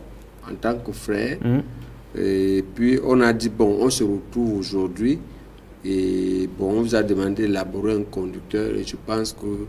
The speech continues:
Speaker 1: on va revenir seulement causer une chose. En tant que fondamentaliste,
Speaker 2: Mm.
Speaker 1: U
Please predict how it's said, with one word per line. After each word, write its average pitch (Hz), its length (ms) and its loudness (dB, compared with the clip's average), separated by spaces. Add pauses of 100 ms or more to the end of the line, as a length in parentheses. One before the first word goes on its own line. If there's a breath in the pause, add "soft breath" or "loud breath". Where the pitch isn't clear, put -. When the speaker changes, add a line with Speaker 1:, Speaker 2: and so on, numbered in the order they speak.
(340 soft breath)
Speaker 1:
on 113 80 2
va 113 120 4
revenir 107 340 8
seulement 139 360 6
causer 120 420 6
une 127 140 6
chose. 123 480 2 (600 soft breath)
En 127 60 6
tant 185 160 10
que 196 140 4 (160)
fondamentaliste, 131 1120 4
Speaker 2:
Mm. 131 120 2
Speaker 1:
U 151 120 0